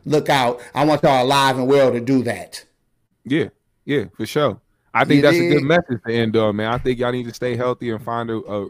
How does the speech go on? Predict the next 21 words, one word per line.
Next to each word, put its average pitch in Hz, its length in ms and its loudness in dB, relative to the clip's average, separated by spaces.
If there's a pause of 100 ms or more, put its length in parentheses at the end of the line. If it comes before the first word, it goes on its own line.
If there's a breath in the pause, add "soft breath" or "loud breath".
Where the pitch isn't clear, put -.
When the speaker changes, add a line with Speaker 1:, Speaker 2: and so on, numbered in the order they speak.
Speaker 2:
a 98 40 -6
reason 110 400 -8
to 107 120 -12
wanna, 104 360 -8 (400)
you 107 100 -10
know, 98 280 -8 (140)
be 113 240 -6
in, 104 240 -8
in 101 160 -12
a 95 120 -12
better 113 360 -6
state 113 200 -8
of 104 80 -8
health 110 220 -8
before 107 260 -10
you 104 100 -10
get 104 200 -10
to 101 160 -12
a 95 40 -12
certain 101 280 -12
age. 98 400 -10